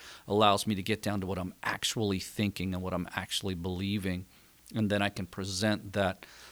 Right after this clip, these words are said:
that real thought, that real belief to him and let him, in whatever way he does, whether it's, whether he speaks to me directly, whether it's a feeling, a sensation, but allowing his presence into the actual feeling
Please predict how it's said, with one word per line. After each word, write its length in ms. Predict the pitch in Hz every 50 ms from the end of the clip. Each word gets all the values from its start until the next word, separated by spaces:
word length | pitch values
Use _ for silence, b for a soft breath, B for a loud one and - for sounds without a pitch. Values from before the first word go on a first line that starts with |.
| B -
that 120 | 113 98 95
real 340 | 98 101 107 113 117 104 98
thought, 580 | - - - - - 101 90 80 - - -
that 140 | - 98 98 98 101
real 180 | 110 110 101
belief 680 | 92 98 101 92 92 98 107 107 101 95 - - - - - -
to 100 | - 92
him 540 | 85 135 143 160 139 104 90 87 87 98 - - b b b b b b b b b b b b b b _ _ _ -
and 200 | 107 104 101 104
let 280 | 107 110 117 117 113 -
him, 220 | - 147 131 113 104
in 100 | 104 110
whatever 400 | 120 131 147 165 175 165 170 160
way 180 | 160 160 160
he 120 | 160 170 160
does, 420 | 156 175 190 156 95 92 95 -
whether 260 | 131 117 113 120 110
it's, 220 | 110 107 - - -
whether 300 | 143 120 117 110 110 107
he 140 | 104 120 120
speaks 540 | 107 - - - - - 160 151 - - -
to 100 | - 139
me 140 | 135 135 127
directly, 580 | 113 110 117 117 127 131 135 - - 107 101 98
whether 340 | 95 101 107 107 110 113 110
it's 160 | 104 - -
a 40 | 107 -
feeling, 520 | - - - 147 139 139 127 113 104 98
a 40 | 98
sensation, 680 | - - 104 101 - - 131 131 135 - - 107 95 B B B B B B
but 100 | 120 113
allowing 360 | 110 120 117 120 117 113 110
his 280 | 107 - 151 143 127 -
presence 560 | - - - 139 123 107 98 101 98 92 -
into 260 | - 139 135 123 110 107
the 140 | 95 98 92
actual 400 | 92 98 107 - - - 113 101
feeling 540 | - - - 107 101 101 98 98 98 95